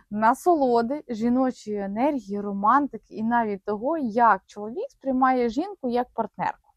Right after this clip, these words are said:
І саме положення Венери показує, що для нього є ось ця ось ідеальна жінка, що його надихає і якою буде його поведінка в стосунках. І сьогодні ми говоримо з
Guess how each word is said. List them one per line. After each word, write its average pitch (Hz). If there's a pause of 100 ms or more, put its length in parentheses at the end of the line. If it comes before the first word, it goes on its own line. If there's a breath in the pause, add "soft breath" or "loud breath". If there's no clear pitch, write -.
(800 loud breath)
І 247
саме 370
положення 277
Венери 277
показує, 254
що 294
для 240
нього 247
є 226
ось -
ця 247
ось 277
ідеальна 226
жінка, 226 (400 soft breath)
що -
його 233
надихає 311
і 254
якою 247
буде 262
його 226
поведінка 220
в 196
стосунках. 180 (840 soft breath)
І 226
сьогодні 262
ми 240
говоримо 233
з -